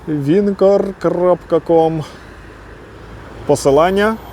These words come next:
отам от, як завжди, внизу в коментарях та в описі, щоб ви ніхто не промахнувся. Е,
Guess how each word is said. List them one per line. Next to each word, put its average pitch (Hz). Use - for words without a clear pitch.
отам 151
от, 170
як 143
завжди, 131
внизу 135
в 180
коментарях 151
та 160
в 151
описі, 190
щоб 143
ви 151
ніхто 147
не 156
промахнувся. 143
Е, 123